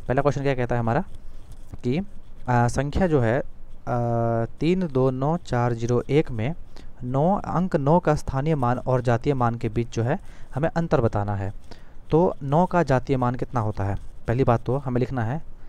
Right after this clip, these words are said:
नौ का जातीय मान जो होता है वो नौ ही होता है।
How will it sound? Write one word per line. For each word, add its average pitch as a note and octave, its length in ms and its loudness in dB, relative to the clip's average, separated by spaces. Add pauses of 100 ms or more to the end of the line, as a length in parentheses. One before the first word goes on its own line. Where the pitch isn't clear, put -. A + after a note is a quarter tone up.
(220)
नौ B2 280 0
का A#2 360 0 (2000)
जातीय A#2+ 540 0 (1040)
मान A#2 340 -4 (720)
जो A#2+ 100 -2
होता B2 240 2
है A2+ 220 0 (380)
वो C3 140 0
नौ C3 260 2
ही C3+ 160 -2
होता G#2+ 280 0
है। G2 180 -4